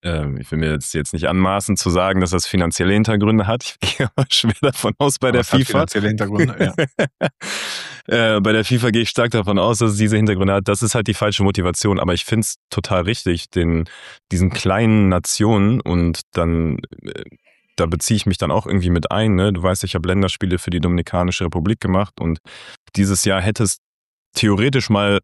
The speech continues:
Speaker 1: realistisch passieren können, dass die Domrep bei einer W M dabei ist, weil wann hast du sonst als so eine Nation mal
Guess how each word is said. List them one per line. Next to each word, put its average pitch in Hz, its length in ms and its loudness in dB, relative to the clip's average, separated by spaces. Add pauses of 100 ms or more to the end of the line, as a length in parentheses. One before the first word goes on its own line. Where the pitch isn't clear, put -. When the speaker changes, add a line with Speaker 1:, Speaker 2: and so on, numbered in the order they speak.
Speaker 1:
realistisch 95 580 0
passieren 101 520 0
können, 85 520 0
dass - 420 -4
die 90 120 -2
Domrep 92 380 0
bei 87 120 0
einer 85 200 2
W 82 80 0
M 98 220 2
dabei 87 340 0
ist, 90 220 -2 (360)
weil 85 140 0
wann 92 220 0
hast - 240 -4
du 92 40 -2
sonst 92 320 0
als 82 200 -2
so 92 60 0
eine 92 120 2
Nation 90 480 0
mal 82 360 2